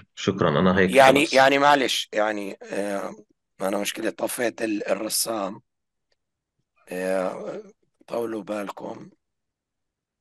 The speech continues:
Speaker 2: نرجع للرسام. آه، نحط بينت. حتى الديسكتوب أنا إلي فترة مش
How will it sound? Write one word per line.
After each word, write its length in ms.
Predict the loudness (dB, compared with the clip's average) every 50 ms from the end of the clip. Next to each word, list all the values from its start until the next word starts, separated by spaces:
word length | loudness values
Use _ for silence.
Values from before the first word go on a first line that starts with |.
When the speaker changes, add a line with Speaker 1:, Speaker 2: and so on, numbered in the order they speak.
| _ _ -14
Speaker 2:
نرجع 380 | -12 -12 -12 -10 -8 -8 -8 -8
للرسام. 920 | -8 -10 -12 -14 -14 -12 -10 -10 -10 -10 -10 -12 -12 -12 -14 -14 -16 -20 -20 _ _ _ _ _ _ _ _ _ _ _ _ _ _ _ _ _ _ _ _ _ _ -12
آه، 180 | -8 -8 -8 -8
نحط 480 | -8 -10 -12 -14 -14 -14 -14 -16 -12 -10
بينت. 320 | -8 -8 -8 -10 -14 -20 -20 -20 _ _ _ _ _ _ _ _ _ _ _ _ _ _ _ _ _ _ _ _ _ _ _ _ _ _ _ _ _ _ _ _ _ _ _ _ _ _ _ _ _ _ _ _ _ _ _ _ _ _ _ _ _ -20
حتى 480 | -18 -12 -8 -4 -4 -4 -2 -2 -2 -4
الديسكتوب 680 | -4 -4 -4 -2 -2 -2 -2 -4 -6 -8 -4 -2 -2
أنا 680 | -2 0 -2 -2 -2 -2 -2 0 0 0 0 -2 -4
إلي 200 | -6 -8 -8 -10
فترة 580 | -10 -10 -10 -12 _ -6 -4 -2 -2 0 -2 -2
مش 840 | -4 -6 -6 -6 -4 -4 -4 -4 -4 -6 -6 -8 -10 -10 -14 -18